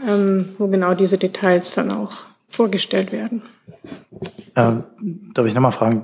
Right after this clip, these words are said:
Speaker 2: nach der zeitlichen Einordnung, wann will er die Eckpunkte vorlegen? Denn wenn er gleichzeitig sagt, dass die Mittel dafür schon im Haushalt, äh, eingeplant sind, dann muss er eine Vorstellung haben, was das kostet. Wenn er eine Vorstellung hat, was das kostet, müsste es ja eigentlich schon Eckwerte geben.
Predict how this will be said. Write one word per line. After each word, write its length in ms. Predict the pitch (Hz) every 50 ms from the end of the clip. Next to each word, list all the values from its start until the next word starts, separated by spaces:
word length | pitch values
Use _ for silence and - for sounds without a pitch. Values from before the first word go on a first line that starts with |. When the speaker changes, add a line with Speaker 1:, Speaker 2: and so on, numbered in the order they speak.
| - 76 -
Speaker 2:
nach 160 | 120 117 101
der 160 | - 120 113
zeitlichen 400 | - - 120 - 123 113 110 127
Einordnung, 460 | 120 120 127 120 120 113 - 117 113
wann 240 | 107 113 135 135 127
will 120 | 123 127 131
er 80 | 127
die 140 | 123 127 139
Eckpunkte 500 | 143 - - - - - 127 113 - 113
vorlegen? 400 | - - 131 139 139 131 117 120
Denn 140 | 113 117 110
wenn 100 | 117 117
er 100 | 113 110
gleichzeitig 600 | - 113 113 117 120 - - 127 - 123 107 -
sagt, 420 | - 117 117 120 - - - - - - - - - _
dass 160 | - 120 -
die 120 | - 127 120
Mittel 320 | 123 135 165 175 226 175
dafür 320 | 143 131 120 - - 131 123
schon 180 | - - 127
im 160 | 123 117 113
Haushalt, 680 | 113 117 120 - - 120 117 113 - - - - - - - 262
äh, 40 | 135
eingeplant 1200 | 120 113 - 120 117 139 160 151 135 117 107 101 120 120 - - - 117 110 101 101 107 110 98
sind, 220 | - 113 104 101 104
dann 120 | 104 107
muss 140 | 120 120 -
er 100 | 123 117
eine 160 | 113 110 104
Vorstellung 460 | - - 120 - - 117 120 117 113
haben, 140 | 113 110 107
was 140 | 107 - -
das 160 | 117 107 -
kostet. 380 | - 131 131 - - - 98 - - - - - - - - - _ -
Wenn 100 | - 117
er 40 | 117
eine 80 | 110
Vorstellung 480 | - - 131 117 - 120 117 117 113 104
hat, 160 | 110 - -
was 140 | 117 101 -
das 160 | - 101 -
kostet, 560 | - - - 117 123 - - - 127 - -
müsste 240 | 120 117 - - 135
es 80 | 117 -
ja 100 | 120 110
eigentlich 260 | 113 113 - - -
schon 160 | - 117 120
Eckwerte 420 | 135 127 - - 110 107 - 107 95
geben. 300 | 98 101 107 104 -